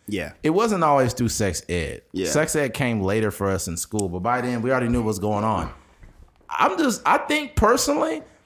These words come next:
Speaker 2: I think that the average young person growing up learns about sex from porn.
Speaker 1: Yeah.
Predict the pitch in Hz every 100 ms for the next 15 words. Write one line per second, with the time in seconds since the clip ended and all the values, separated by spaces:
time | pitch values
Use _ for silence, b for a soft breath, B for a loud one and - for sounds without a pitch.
0 | B _ 110 - - 226 - 165 127 113
1 | 127 - 113 147 156 170 165 - _ -
2 | 117 147 143 143 139 120 104 117 120 120
3 | 139 80 98 107 123 131 113 92 107 98
4 | - 127 131 - 98 85 - 98 98 -
5 | - - _ _ _ 98 87